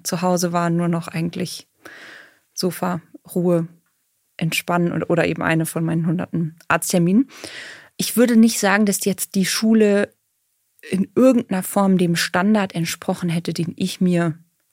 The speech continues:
wünsche. Aber ich würde sagen, es gab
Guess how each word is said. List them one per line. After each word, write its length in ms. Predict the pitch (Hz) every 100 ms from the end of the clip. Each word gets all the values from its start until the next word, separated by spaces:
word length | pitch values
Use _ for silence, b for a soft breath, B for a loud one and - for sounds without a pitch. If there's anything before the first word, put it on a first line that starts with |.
| _
wünsche. 680 | 165 185 185 190 - 175 262 - _ B B B B B B
Aber 400 | 185 208 233 233
ich 140 | 196 196
würde 180 | 190
sagen, 320 | 185 180 190 180
es 160 | -
gab 460 | - 170 185 202